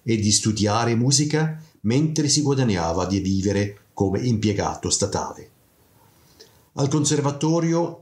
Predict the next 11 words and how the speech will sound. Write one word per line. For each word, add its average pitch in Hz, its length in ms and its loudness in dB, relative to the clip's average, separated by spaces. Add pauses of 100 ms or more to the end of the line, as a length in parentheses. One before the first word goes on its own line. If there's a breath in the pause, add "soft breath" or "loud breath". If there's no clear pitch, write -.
Anton 117 480 0
Rubinstein, 101 840 0 (540 soft breath)
più 127 220 2
anziano 120 480 2
di 123 180 0
dieci 110 400 2
anni 110 460 0 (260 loud breath)
e 101 100 -2
non 95 180 2
ancora 92 360 0
famoso, 107 720 0